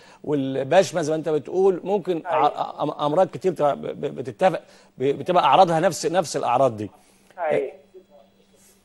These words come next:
Speaker 1: أنا، آه، هشكرك يا حاج حسن عشان آخد الحاج أحمد من الدقهلية،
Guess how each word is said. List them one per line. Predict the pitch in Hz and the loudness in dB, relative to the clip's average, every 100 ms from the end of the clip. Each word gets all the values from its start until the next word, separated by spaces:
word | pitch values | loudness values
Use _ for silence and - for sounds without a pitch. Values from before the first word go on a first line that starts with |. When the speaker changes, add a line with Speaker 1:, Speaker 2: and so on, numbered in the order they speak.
| - - _ _ _ | -20 -20 _ _ _
Speaker 1:
أنا، | 127 135 170 - | -2 0 0 0
آه، | 135 139 139 135 - | 2 4 4 2 -2
هشكرك | 127 139 - 214 190 | -6 -6 4 6 6
يا | |
حاج | 151 180 | 4 2
حسن | 156 208 220 196 | 4 4 6 2
عشان | 156 185 | 0 -4
آخد | 175 180 | -4 -4
الحاج | 160 185 156 | -2 -4 0
أحمد | 196 180 175 | -2 0 -2
من | 156 | -2
الدقهلية، | 151 151 147 190 220 214 | 0 0 2 2 4 4